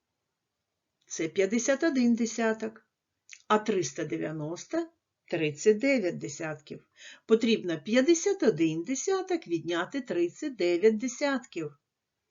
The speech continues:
Віднімаємо, як звичайні двоцифрові числа. П'ятдесят один відняти тридцять дев'ять дорівнює дванадцять десятків. А дванадцять десятків — це число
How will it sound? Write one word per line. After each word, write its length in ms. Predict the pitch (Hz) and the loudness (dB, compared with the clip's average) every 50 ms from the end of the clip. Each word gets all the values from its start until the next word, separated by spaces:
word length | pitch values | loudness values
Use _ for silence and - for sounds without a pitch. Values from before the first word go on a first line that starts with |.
| _ _ _ _ _ - | _ _ _ _ _ -2
Віднімаємо, 580 | 208 196 240 262 330 370 381 415 427 392 302 208 | 0 2 2 2 2 2 0 2 2 4 6 6
як 160 | 208 196 180 | 6 4 2
звичайні 460 | 190 214 247 240 - 381 381 330 233 | 0 -2 -2 0 0 0 2 2 2
двоцифрові 640 | 175 180 190 190 - 220 220 - 269 294 269 240 214 | 2 0 -2 -2 -2 -4 -6 -4 -2 -2 0 0 -2
числа. 540 | - - 180 185 175 - - 190 180 - _ _ _ _ _ _ | -2 -4 -6 -6 -6 -8 -10 -10 -10 -10 _ _ _ _ _ _
П'ятдесят 580 | 208 208 202 190 196 190 - 196 180 151 - | 4 6 6 6 4 0 0 -2 -2 -2 -4
один 400 | 165 165 151 160 165 208 254 330 | -6 -6 -4 -2 0 2 2 2
відняти 520 | 339 370 359 370 349 339 339 330 - 330 - | 2 2 0 2 2 2 2 2 0 -2 -4
тридцять 720 | - - 185 160 160 156 156 147 143 - - 226 233 226 | -4 -4 -6 -4 -4 -4 -4 -6 -6 -2 0 0 0 0
дев'ять 640 | 220 285 294 285 262 196 156 139 - - _ _ _ _ _ _ _ _ _ _ _ _ _ _ _ _ _ _ _ _ - - - - - _ - | 0 -2 0 0 0 -2 -2 -6 -10 -12 _ _ _ _ _ _ _ _ _ _ _ _ _ _ _ _ _ _ _ _ -20 -20 -20 -20 -20 _ 4
дорівнює 560 | 165 196 202 185 185 180 175 175 175 165 165 | 8 8 8 8 8 2 -2 -2 -4 -4 -4
дванадцять 960 | 160 185 233 277 294 294 302 320 320 320 294 - - - - 160 147 151 160 | -4 -4 -2 -2 0 0 2 2 2 2 0 -2 -6 -6 -6 -4 -6 -6 -6
десятків. 1080 | - 254 269 240 - - - 175 151 143 143 147 143 - - - - 269 311 339 339 - _ _ _ _ _ _ _ _ _ _ _ _ _ _ _ _ _ _ _ _ _ _ | -4 -4 -4 -4 -6 -10 -8 -8 -8 -6 -6 -8 -10 -12 -12 -10 -8 -6 -6 -6 -8 -10 _ _ _ _ _ _ _ _ _ _ _ _ _ _ _ _ _ _ _ _ _ _
А 120 | - 233 | -2 -2
дванадцять 640 | 202 190 196 185 175 170 156 147 - - 277 285 294 - | 0 0 0 -2 -2 -2 -6 -8 -10 -10 -10 -8 -4 -2
десятків — 600 | 370 339 359 392 381 381 381 381 - 320 247 - | -2 -2 -2 -2 -4 -4 -4 -6 -6 -6 -6 -6
це 140 | - 180 165 | -8 -8 -8
число 600 | - 180 180 - - 202 214 247 294 339 359 | -8 -10 -14 -14 -10 -6 -4 -4 -4 -4 -8